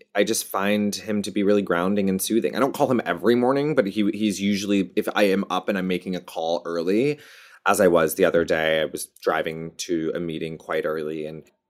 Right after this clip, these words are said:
six A M, I think. And he, and he was up. So I called him on the way and it was so nice. So usually he's my first call, or my manager, Doreen, who you met. And I, I just adore her. And we've been working together forever. And she's sort of my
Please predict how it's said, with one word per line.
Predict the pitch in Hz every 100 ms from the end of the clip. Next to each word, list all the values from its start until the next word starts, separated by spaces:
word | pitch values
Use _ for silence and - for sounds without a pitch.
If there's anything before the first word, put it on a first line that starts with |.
| -
six | - -
A | 92 80
M, | 78
I | 80
think. | - 82 85 - _ - _ _
And | 104 98 90 -
he, | - - - 98 92 90
and | 113
he | 127
was | 143 175
up. | - - -
So | 104
I |
called | 95 92 90
him | 95
on | 98
the |
way | 95 117
and | 95
it | 82
was | -
so | 92
nice. | 90 98 -
So | - 90 85 - - _
usually | 110 123 143
he's | 120 123
my | 127
first | 117 117 110 -
call, | 98 90 -
or | 185 170
my | 160 139
manager, | 120 117 110
Doreen, | 104 98 85 82 80 - _ _ _ _ -
who | 98
you | 98
met. | 92 80 80
And | 85
I, | 90 85
I | 85
just | 82 -
adore | 90 82 80
her. | 82 82
And | 82
we've | 82
been | 85
working | 80 -
together | 80 82 80
forever. | 80 82 80 80
And | 78 _
she's | - 101 -
sort | 98
of | 85 90
my | 80 80